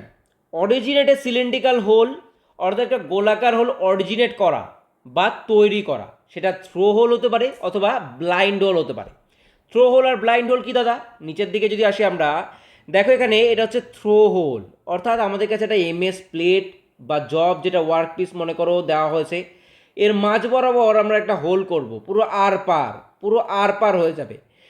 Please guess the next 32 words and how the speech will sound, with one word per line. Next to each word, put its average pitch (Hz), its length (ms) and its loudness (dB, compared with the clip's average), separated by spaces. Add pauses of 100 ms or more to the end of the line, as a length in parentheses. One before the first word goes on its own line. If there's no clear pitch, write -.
(200)
তো 175 80 -6
সেক্ষেত্রে 233 480 2
সেটাকে 233 320 0
বলা 233 160 2
হচ্ছে 233 220 0
থ্রো 214 340 2
হোল, 165 240 0
একদম 175 260 -2 (100)
আর 180 320 -2
পার 180 180 0
হয়ে 147 180 -4
গেছে, 107 220 -14 (520)
এটাকে 170 280 -6
বলা 190 100 -2
হচ্ছে 190 140 -4
থ্রো 202 320 -2
হোল। 185 200 -2 (600)
এবং 220 340 2
ব্লাইন্ড 233 360 2
হোল 262 120 4
কোনটা? 247 380 0
যেটা 220 380 2
মাঝ 208 380 -2
বরাবর 226 500 0
বা 233 80 -4
কোথাও 233 440 -2
এসে 240 140 -2
শেষ 214 300 0
হয়ে 233 120 2
গেছে, 220 180 0
পুরোপুরি 262 600 0
আর 202 240 0